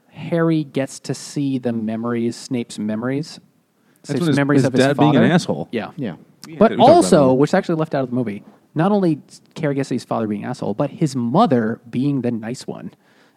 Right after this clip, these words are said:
Speaker 1: And his mother saying, "No, stop that, James.
Speaker 3: But then still
Speaker 1: You're a
Speaker 3: banging, but
Speaker 1: dick."
Speaker 3: still banging the douchebag, like, a day later.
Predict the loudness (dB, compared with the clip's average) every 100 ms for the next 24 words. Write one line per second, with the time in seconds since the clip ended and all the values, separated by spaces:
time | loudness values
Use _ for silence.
0 | -12 -8 -6 -6 -4 0 2 2 2 0
1 | -2 2 4 4 2 _ -10 -2 0 0
2 | 0 0 -4 -6 -2 2 2 2 0 -2
3 | -4 0 4 6 6 2 0 2 2 0
4 | 0 0 0 -2 -2 -4 -6 -10 -10 -16
5 | -14 -14 -14 -16 -16 -16 -20